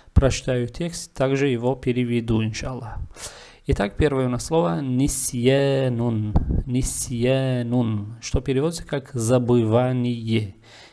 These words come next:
Не забывать, а забывание. «Ша'рун» — волосы. «Ша'рун» —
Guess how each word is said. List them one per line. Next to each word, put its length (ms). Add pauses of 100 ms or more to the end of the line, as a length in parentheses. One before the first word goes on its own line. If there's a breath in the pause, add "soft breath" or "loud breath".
(120)
Не 160
забывать, 920
а 280
забывание. 1300 (600 soft breath)
«Ша'рун» — 760 (380)
волосы. 800 (320)
«Ша'рун» — 720